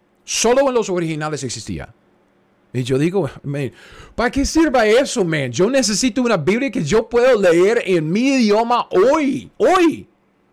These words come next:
No en los originales, al-, al-, algún conjunto de originales. No, la Biblia nunca ha existido en los originales. La Biblia, el conjunto de los sesenta y seis libros de la Biblia, nunca,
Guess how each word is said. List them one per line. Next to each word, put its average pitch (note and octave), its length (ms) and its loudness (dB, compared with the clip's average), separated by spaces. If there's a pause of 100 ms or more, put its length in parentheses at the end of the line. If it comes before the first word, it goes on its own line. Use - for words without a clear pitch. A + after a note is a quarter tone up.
(600)
No B3+ 280 4
en F4+ 60 4
los - 180 0
originales, F#3+ 800 0
al-, F3+ 180 2
al-, E3+ 260 -4 (240)
algún F3+ 800 -2 (600)
conjunto G#3+ 760 0
de G3 180 0
originales. F3+ 1000 0
No, F#3 720 0
la E3 140 -2
Biblia A#3+ 560 -2
nunca A3 540 -2
ha A3 40 -2
existido G#3+ 600 -4
en G#3+ 80 -2
los G3 140 -2
originales. F3 600 0
La D3+ 100 0
Biblia, G3 440 -2 (160)
el E3 160 -2
conjunto G3+ 520 0
de A3+ 100 0
los F3+ 100 0
sesenta G#3 460 -2
y F#3 40 0
seis F#3+ 320 -2
libros F3+ 320 -2
de F3+ 80 -2
la D#3+ 100 -4
Biblia, D3+ 500 -2 (720)
nunca, G3+ 920 2